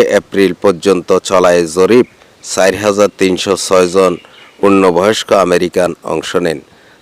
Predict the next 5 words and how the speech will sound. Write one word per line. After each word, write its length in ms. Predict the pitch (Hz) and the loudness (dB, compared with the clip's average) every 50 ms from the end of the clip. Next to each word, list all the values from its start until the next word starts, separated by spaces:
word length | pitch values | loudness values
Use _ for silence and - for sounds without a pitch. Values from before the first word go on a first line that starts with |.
| _ - | _ -4
তাদের 320 | 92 92 92 85 101 98 92 90 | 0 0 0 2 0 0 0 0
মধ্যে 260 | 90 87 82 80 95 90 82 82 | 0 -2 0 0 0 0 2 2
বিয়াল্লিশ 380 | 90 90 92 98 107 120 113 - - | 0 2 2 2 0 -2 -2 -4 -2
শতাংশ 400 | 113 98 - 104 95 87 - - - 92 90 85 - - _ _ _ _ _ - | -4 -2 0 0 -2 -2 -4 -4 -2 0 -2 -2 -4 -10 _ _ _ _ _ -6
উত্তরদাতা 760 | - 107 - _ - 95 87 85 78 82 85 85 - - | -6 -6 -6 _ 0 0 0 0 0 0 -2 -2 -2 -4